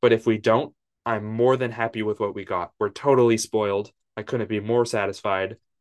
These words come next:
I loved it. What did you think of these shorts?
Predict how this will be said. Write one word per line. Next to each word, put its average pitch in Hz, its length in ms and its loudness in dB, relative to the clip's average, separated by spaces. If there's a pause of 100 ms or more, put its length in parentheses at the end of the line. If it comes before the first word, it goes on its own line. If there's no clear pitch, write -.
(280)
I 113 80 -4
loved 92 300 -2
it. - 180 -6 (840)
What 139 160 4
did 151 160 4
you 165 100 4
think 165 180 -2
of 170 100 2
these 160 160 -2
shorts? 165 440 -2